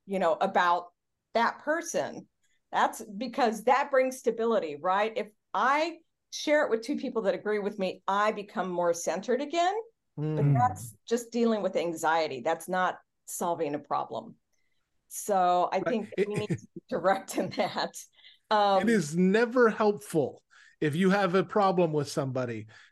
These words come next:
Speaker 2: to go and to talk to friends about it and not to the person, right? I mean, I think that's what Jesus is trying to get at and what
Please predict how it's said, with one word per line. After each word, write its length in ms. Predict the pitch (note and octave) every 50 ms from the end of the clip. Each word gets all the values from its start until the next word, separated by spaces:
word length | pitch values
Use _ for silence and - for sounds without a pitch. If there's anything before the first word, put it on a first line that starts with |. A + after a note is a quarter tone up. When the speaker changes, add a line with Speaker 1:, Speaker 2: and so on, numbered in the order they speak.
| _ _
Speaker 2:
to 80 | - E3+
go 320 | D#3+ D3 E3 E3+ F#3 F#3
and 100 | F3+ F3 -
to 80 | - D3
talk 500 | - - - F3+ F3 E3+ E3 - - - _ - _ _ _ _ _ _ -
to 100 | - D#3
friends 540 | - - - G3+ G3+ G3 F3+ F3 D#3+ C3 D#3
about 340 | D3 C3+ C3+ C3+ C3 C3+
it 80 | D3 D#3+ -
and 180 | D3 C#3+ C#3+ C#3+
not 240 | D3 D3+ D#3+ - -
to 100 | - D3+
the 120 | C3 C3
person, 440 | A2 - C3+ G#2+ - - A#2 G2+ G2+ - _ _ _ - - -
right? 360 | D3 C#3+ C#3+ D3+ E3 F3 F#3 D3 _ _ _ _
I 120 | - D#3+
mean, 240 | D#3 D#3 D#3 D3+ D3+
I 100 | E3+ D#3+
think 180 | D#3 F#3 G3 F3
that's 160 | F3 D#3+ C3
what 140 | D#3 D#3 C3+
Jesus 400 | C3 D3+ D3+ C#3+ C#3 C#3+ B2+ -
is 140 | D3 A#2+ -
trying 300 | - - D3 C3+ C3+ C3
to 80 | C#3
get 220 | C3+ B2+ D3 D3 C#3+
at 180 | C#3 C#3 -
and 160 | C#3 C#3 C#3
what 260 | C3 C3+ C#3+ C#3+ C#3+